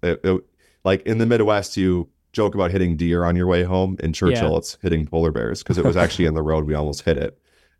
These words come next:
Speaker 1: Um, so that was pretty cool. That's probably the most extreme place I've been, but I've been up to the Arctic Circle too, here in Alaska on the Dalton. That's a pretty scary road, but it's, it's pretty, it's pretty cool at the same time.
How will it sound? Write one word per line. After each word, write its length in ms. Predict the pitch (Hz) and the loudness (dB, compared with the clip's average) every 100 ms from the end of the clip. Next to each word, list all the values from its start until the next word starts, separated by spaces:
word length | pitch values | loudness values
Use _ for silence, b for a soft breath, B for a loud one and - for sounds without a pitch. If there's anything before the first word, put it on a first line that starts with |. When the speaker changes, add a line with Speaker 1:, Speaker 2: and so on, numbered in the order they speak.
| - | -2
Speaker 1:
Um, 400 | 80 73 - - _ | 0 0 -4 -14 _
so 440 | - 92 82 76 - | -2 0 0 -2 0
that 140 | 101 | 2
was 160 | 104 95 | 2 0
pretty 240 | 110 90 | -2 -2
cool. 340 | - 85 78 | 0 -2 0
That's 220 | 78 85 - | -2 -4 -4
probably 320 | 110 113 131 | 0 2 4
the 100 | 113 | 4
most 260 | 107 104 - | 2 0 -4
extreme 720 | 90 - 101 98 92 90 82 _ _ _ - | -8 -8 -4 -2 0 -2 -4 _ _ _ -2
place 300 | 101 95 - | 2 2 4
I've 200 | 92 76 | 2 2
been, 280 | 82 85 85 | 0 0 0
but 100 | 87 | 0
I've 180 | 101 113 | 0 0
been 140 | 107 | 0
up 120 | 98 | 0
to 80 | - | -2
the 100 | 90 | 0
Arctic 320 | 82 78 87 | 0 -2 -6
Circle 480 | - 82 76 80 78 | -4 -4 -2 0 -2
too, 280 | - 80 78 | -2 0 0
here 180 | 78 78 | 0 -2
in 60 | 80 | 0
Alaska 520 | 80 78 82 - 82 | -2 -2 -4 -4 -2
on 120 | 78 | -2
the 80 | 80 | -2
Dalton. 680 | 80 80 82 90 85 85 82 _ _ _ - | 0 -2 0 0 0 -2 -6 _ _ _ -4
That's 180 | 80 - | -2 -2
a 60 | |
pretty 400 | 78 87 85 82 76 | 0 2 2 0 -4
scary 400 | - - 90 87 | -10 0 2 2
road, 400 | 85 85 85 82 | 2 2 2 0
but 100 | 71 | -2
it's, 380 | 78 - - - - | -4 -6 -12 -10 -10
it's 160 | 80 | -10
pretty, 360 | - 87 82 76 - - | -4 0 0 -2 -6 -14
it's 120 | - | -4
pretty 180 | 107 85 | -2 0
cool 240 | - 80 | 2 0
at 60 | - | 0
the 40 | |
same 240 | - 82 76 | -2 -2 0
time. 420 | 80 76 78 78 | -2 -2 -2 -4